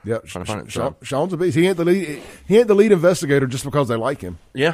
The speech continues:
Speaker 2: yeah, he does. He does a really good job.
Speaker 1: You know, I've given away one fafo shirt.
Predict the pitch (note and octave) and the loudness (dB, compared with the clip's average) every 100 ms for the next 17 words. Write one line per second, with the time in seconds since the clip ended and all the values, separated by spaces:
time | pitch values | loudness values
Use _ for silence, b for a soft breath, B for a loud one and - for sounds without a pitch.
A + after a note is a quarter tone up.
0 | - A2+ E3+ A2+ G#2 A#2+ D3 B2 C3+ A#2+ | -4 -6 -6 -8 -14 -14 -14 -12 -10 -8
1 | A2+ G#2 E2+ G2+ A2+ - D3+ F3 F#3 F#3 | -8 -8 -8 -10 -14 -4 0 0 0 0
2 | F#3+ D3+ C3+ A#2 B2+ C3 B2 A#2+ A#2 G#2 | 0 0 0 0 -2 -4 -4 -4 -6 -8
3 | F#2 D#2 | -10 -16